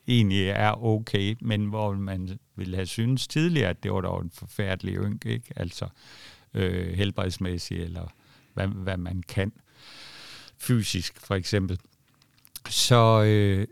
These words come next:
så, så der skal man passe meget på med det der med gode leveår. Øh,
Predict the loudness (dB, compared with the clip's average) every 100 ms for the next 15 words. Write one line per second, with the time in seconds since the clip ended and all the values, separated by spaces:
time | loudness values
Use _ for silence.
0 | -8 -2 -2 0 2 2 2 2 4 6
1 | 6 6 4 0 2 2 2 4 4 4
2 | 0 2 4 4 2 -2 -2 -2 -2 _
3 | 2 4 4 4 2 2 -2 -6 -14 -18
4 | -14 -4 0 0 0 -4